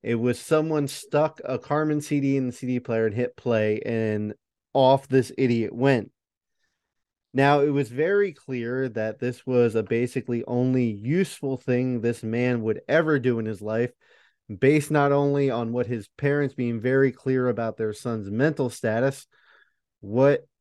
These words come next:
i-, is it the Christian parents who see a chance to profit from their kids' mis-, misery just being rude as fuck about their kids' mental challenges? Uh, this is Johnny. He suffers a stroke, lacked oxygen in the womb,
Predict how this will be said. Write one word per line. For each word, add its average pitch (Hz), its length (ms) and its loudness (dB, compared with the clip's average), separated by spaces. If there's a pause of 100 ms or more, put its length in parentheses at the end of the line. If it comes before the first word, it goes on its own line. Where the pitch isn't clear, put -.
(100)
i-, 139 40 -2 (540)
is 127 240 -4
it 127 220 -2 (120)
the 120 120 -8
Christian 123 480 -4
parents 117 500 -2
who 113 240 -4
see 135 320 -2
a 120 60 2
chance 127 360 -6
to 113 100 -4
profit 120 420 -4
from 117 140 -6
their 107 120 -6
kids' 123 400 0
mis-, 143 440 0 (340)
misery 123 580 0
just 113 380 -6
being 117 300 -2
rude 131 240 0
as 127 120 0
fuck 117 400 -4
about 113 400 -4
their 110 140 -2
kids' 107 340 -4
mental 110 320 -4
challenges? 104 580 -8 (720)
Uh, 98 400 -8
this 139 300 2
is 156 120 2
Johnny. 170 520 2
He 139 140 -2
suffers 147 340 -4
a 143 60 -4
stroke, 147 420 0
lacked 135 300 -2
oxygen 135 480 -4
in 123 100 -2
the 123 100 -2
womb, 131 440 2